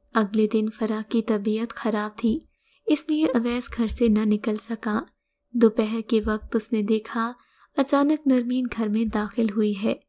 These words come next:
फराह को उसे देखकर बहुत गुस्सा आया। वो फौरन दरवाजे की जानिब दौड़ी और नरमीन से बोली, "तुम यहाँ क्यों आई हो?" मगर नरमीन ने बड़ी बेबाकी से कह दिया,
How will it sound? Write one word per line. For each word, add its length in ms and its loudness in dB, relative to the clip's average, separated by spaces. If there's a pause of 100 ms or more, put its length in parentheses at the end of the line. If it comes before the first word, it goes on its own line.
(560)
फराह 220 6
को 160 2
उसे 220 2
देखकर 420 2
बहुत 340 -4
गुस्सा 400 0
आया। 360 -4 (540)
वो 60 6
फौरन 420 2
दरवाजे 480 -2
की 180 0
जानिब 420 -2
दौड़ी 380 0
और 140 2
नरमीन 400 2
से 160 2
बोली, 480 -2 (340)
"तुम 160 2
यहाँ 340 0
क्यों 260 2
आई 160 0
हो?" 420 -2 (460)
मगर 240 6
नरमीन 400 2
ने 140 4
बड़ी 300 0
बेबाकी 520 2
से 200 2
कह 200 -2
दिया, 360 -2